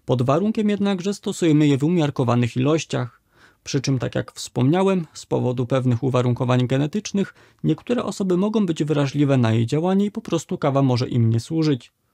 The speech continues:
Wówczas nie ma co na siłę włączać jej do jadłospisu. Co więcej, należy też pamiętać o pewnych przeciwwskazaniach do jej spożywania, o których przed chwilą powiedziałem.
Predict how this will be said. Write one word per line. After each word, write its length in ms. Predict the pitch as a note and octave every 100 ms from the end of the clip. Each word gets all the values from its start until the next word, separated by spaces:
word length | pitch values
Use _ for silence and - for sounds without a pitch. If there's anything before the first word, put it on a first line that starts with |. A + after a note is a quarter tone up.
| _ - - D#3+
Wówczas 520 | A3 A#3+ A3 F#3+ G#3
nie 100 | A#3
ma 120 | A#3
co 120 | -
na 140 | F#3+ F3+
siłę 220 | E3 E3
włączać 480 | C3+ C3 C#3 C#3+ B2+
jej 140 | A#2+
do 100 | B2
jadłospisu. 760 | A2+ A#2+ A#2+ - F3 - D3 B2 _ _ _ _ _ _
Co 180 | - D3+
więcej, 340 | F#3+ A#3 A3+ G3
należy 340 | D#3 D#3 D3
też 200 | C#3+ -
pamiętać 440 | D3+ D#3+ D3+ C#3
o 80 | -
pewnych 380 | B2+ B2 B2 -
przeciwwskazaniach 880 | - B2 D3+ - - E3 E3 C#3 B2
do 140 | A#2
jej 100 | A2
spożywania, 640 | - - C#3+ E3 G3 G3+ G3
o 80 |
których 320 | - A3+ G#3 -
przed 220 | G#3 G3+
chwilą 280 | C#3 B2 A#2
powiedziałem. 680 | A#2+ A#2+ C#3+ C#3+ C#3+ C3